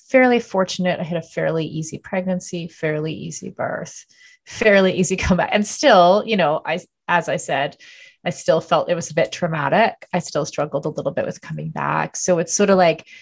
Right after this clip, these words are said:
you can have an easy surgery or you can have an easy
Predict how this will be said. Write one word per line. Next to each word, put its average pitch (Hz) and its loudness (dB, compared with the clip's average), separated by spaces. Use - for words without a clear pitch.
you 202 0
can 208 0
have 196 2
an 190 2
easy 190 -4
surgery 170 -2
or - -2
you 151 -4
can 156 -6
have 156 -4
an 156 -8
easy 151 -8